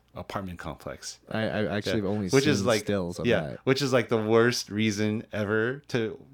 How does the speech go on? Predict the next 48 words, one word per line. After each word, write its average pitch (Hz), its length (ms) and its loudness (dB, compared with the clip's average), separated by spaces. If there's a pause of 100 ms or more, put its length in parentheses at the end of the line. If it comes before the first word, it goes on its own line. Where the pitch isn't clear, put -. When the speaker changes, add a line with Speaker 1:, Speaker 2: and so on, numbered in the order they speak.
(120)
Speaker 1:
dress 107 280 -2
up - 80 -6
in 107 100 0
drag, 101 480 -2
but 104 280 0 (300)
it 107 100 2
was 107 260 4
the 101 80 -2
concept 98 420 -2
for 104 120 0
a 95 40 -2
comedy, 107 480 -2
and 95 160 -4 (140)
hilarity 95 480 -2
ensues, 104 360 -2
as 101 180 -4
they 110 120 -4
say. 120 320 -2 (460)
So 101 100 -4
it 98 40 2
was 104 100 2
actually 104 560 0 (180)
quite 95 220 -4
fun. 87 320 -6 (240)
Speaker 2:
When 120 100 -2
you 139 60 -2
say 165 160 0
I'm 151 100 -2
too 135 200 0
young, 107 500 -2 (160)
Speaker 1:
Yeah. 85 140 -8 (580)
Speaker 2:
does 113 140 -4
that 123 100 0
make 117 160 -4
you 117 120 2
old? 104 380 -4 (100)
Speaker 1:
Yes, - 360 -4 (100)
it 101 140 -2
makes 95 240 -4
me 95 100 -2
old. 80 320 -8 (380)
<laughs> - 880 -8
Don't 107 200 2
ask 98 220 -2
how 90 140 0
old 87 200 -4
I 85 80 -2
am. 82 240 0